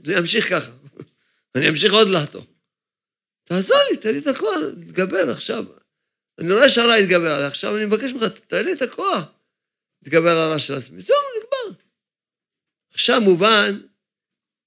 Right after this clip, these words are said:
כל פעם אני מסביר את זה באור אחר. לפי האור הנפלא הזה שהשם הוריד לי הש-, השבוע,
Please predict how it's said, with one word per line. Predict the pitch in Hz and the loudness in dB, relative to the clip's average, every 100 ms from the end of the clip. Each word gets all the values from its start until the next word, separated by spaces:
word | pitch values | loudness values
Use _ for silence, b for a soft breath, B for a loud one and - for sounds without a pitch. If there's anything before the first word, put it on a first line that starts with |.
| _ _ _ - | _ _ _ -6
כל | 185 | -2
פעם | 196 190 | 2 4
אני | 170 | 4
מסביר | 160 151 180 | 2 4 4
את | 156 | 4
זה | 170 165 - _ _ _ _ | 2 0 -2 _ _ _ _
באור | - - 170 175 | -6 -2 2 2
אחר. | 151 151 113 101 _ _ _ _ _ _ _ | 2 -2 -4 -10 _ _ _ _ _ _ _
לפי | 123 185 | -6 4
האור | 196 190 180 | 6 6 4
הנפלא | 165 151 180 | 0 -2 0
הזה | 175 147 | 2 2
שהשם | - 135 147 | -2 -4 -4
הוריד | 135 151 131 | -4 -4 -4
לי | 127 | -6
הש-, | 117 | -6
השבוע, | - - - - 139 143 | -10 -12 -14 -14 -10 -10